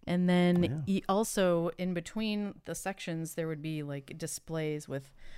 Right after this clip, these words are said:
Speaker 1: whatever
Speaker 2: Yeah.
Speaker 1: the th-, movie
Speaker 2: I
Speaker 1: du
Speaker 2: remember,
Speaker 1: jour
Speaker 2: like,
Speaker 1: was, like, the Dick Tracy Madonna
Speaker 2: Yeah, I
Speaker 1: costumes
Speaker 2: remember,
Speaker 1: and stuff.
Speaker 2: uh, uh,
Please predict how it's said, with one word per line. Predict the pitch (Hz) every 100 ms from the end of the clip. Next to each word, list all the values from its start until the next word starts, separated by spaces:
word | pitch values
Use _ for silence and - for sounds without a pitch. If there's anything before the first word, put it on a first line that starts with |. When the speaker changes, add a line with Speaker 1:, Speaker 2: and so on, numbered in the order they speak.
| - -
Speaker 1:
whatever | 165 160 151 147 147 - - 101
Speaker 2:
Yeah. | 131
Speaker 1:
the | 170
th-, | 151 -
movie | 202 180 180 175 160 156 160
Speaker 2:
I | 170
Speaker 1:
du | 175
Speaker 2:
remember, | 165
Speaker 1:
jour | 180 170 -
Speaker 2:
like, | 156 151
Speaker 1:
was, | 147 -
like, | 151 147
the | 156
Dick | 156 147
Tracy | - 156 151 151 147 147
Madonna | 151 151 143 139 135 135 135
Speaker 2:
Yeah, | 92
I |
Speaker 1:
costumes | 90 170 107 87 85
Speaker 2:
remember, |
Speaker 1:
and | -
stuff. | - - - -
Speaker 2:
uh, |
uh, | 98 85